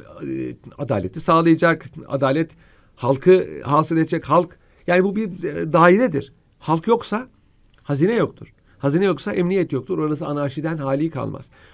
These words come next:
Onun için Osmanlılar bakmışlar ki Anadolu, Arap memleketleri yani Suriye, Irak ve, ve Rumeli, Balkanlar bomboş. Nüfus yok. Bu nüfus ne oldu? Osmanlılar mı kesti? Hayır. E,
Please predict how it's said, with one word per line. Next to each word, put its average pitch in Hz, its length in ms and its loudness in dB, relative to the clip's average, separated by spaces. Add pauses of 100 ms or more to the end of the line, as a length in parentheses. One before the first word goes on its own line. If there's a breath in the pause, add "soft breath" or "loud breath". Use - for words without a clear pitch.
(180 soft breath)
Onun 214 140 2
için 190 160 -4
Osmanlılar 160 540 -2
bakmışlar 156 500 -4
ki - 60 -8
Anadolu, 143 540 0 (720)
Arap 143 260 -4
memleketleri 165 580 2
yani 139 180 2
Suriye, 131 380 0
Irak 156 380 0 (460 soft breath)
ve, 147 60 0 (380)
ve 156 80 4
Rumeli, 123 400 0 (420)
Balkanlar 123 760 -4
bomboş. 117 540 2
Nüfus 139 340 -6
yok. - 220 -2
Bu 156 260 -2
nüfus 165 240 -2
ne 165 80 0
oldu? 139 280 0
Osmanlılar 165 420 -2
mı 131 140 -2
kesti? 113 300 -4
Hayır. 139 400 -2 (640 soft breath)
E, 139 180 0